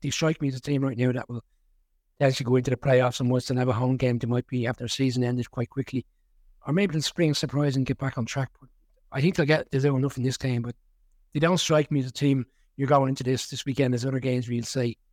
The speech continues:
they'll be a comprehensive winner, they'll make sure they're in the playoffs. I think they'll win, get the job done, but I'm not, I'm not, that, what's the right word? Enamored by the fact that they're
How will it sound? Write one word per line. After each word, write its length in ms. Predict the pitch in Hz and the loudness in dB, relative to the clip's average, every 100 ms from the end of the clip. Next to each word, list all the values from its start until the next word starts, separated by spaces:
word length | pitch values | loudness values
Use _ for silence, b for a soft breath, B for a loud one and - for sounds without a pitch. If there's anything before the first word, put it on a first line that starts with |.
| _ _ | _ _
they'll 140 | 143 139 | 4 6
be 120 | 131 | 4
a 40 | |
comprehensive 640 | 123 131 127 127 123 - 117 | 0 -2 -2 -2 -2 -4 0
winner, 220 | 123 117 | 0 0
they'll 220 | 113 123 | 0 -2
make 180 | 120 117 | 0 -2
sure 120 | - | -2
they're 200 | 123 120 | 0 0
in 80 | 113 | 0
the 80 | 113 | -4
playoffs. 400 | - 120 117 - | -4 -2 -4 -6
I 40 | - | -4
think 180 | 135 | 0
they'll 140 | 135 113 | 2 2
win, 240 | 127 127 - _ _ _ - | 0 -2 -8 _ _ _ -4
get 120 | - | -4
the 80 | 120 | 0
job 260 | 131 120 | 0 2
done, 240 | 131 123 117 | 0 0 0
but 100 | 120 | -2
I'm 140 | 120 | 0
not, 240 | 143 143 _ _ _ _ _ _ _ _ | 0 -2 _ _ _ _ _ _ _ _
I'm 140 | 143 147 | 0 2
not, 260 | 143 - - _ _ _ _ _ _ _ | 2 -4 -16 _ _ _ _ _ _ _
that, 180 | 139 - | -2 0
what's 200 | 139 - | -2 -2
the 80 | 127 | 0
right 120 | 127 | 0
word? 260 | 117 117 - _ _ _ _ _ _ - | 0 -4 -8 _ _ _ _ _ _ 0
Enamored 520 | 127 135 147 127 98 | 2 4 4 2 2
by 180 | 131 120 | 2 2
the 100 | 117 | 2
fact 260 | 135 127 | -2 -2
that 120 | 123 - | -4 -2
they're 280 | 120 117 | -2 -4